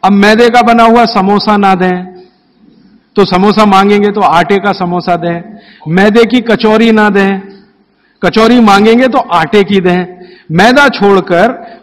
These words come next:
बाकी चीजों के बारे में भागवत जी कहते हैं कि बच्चे आसानी से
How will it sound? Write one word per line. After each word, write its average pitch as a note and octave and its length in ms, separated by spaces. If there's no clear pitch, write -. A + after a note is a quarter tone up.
बाकी F3 460
चीजों G3 400
के G#3 120
बारे F3 280
में G#3 180
भागवत D#3+ 460
जी F3 160
कहते E3+ 300
हैं G#3+ 80
कि G#3 100
बच्चे D#3+ 340
आसानी E3 500
से G#3+ 200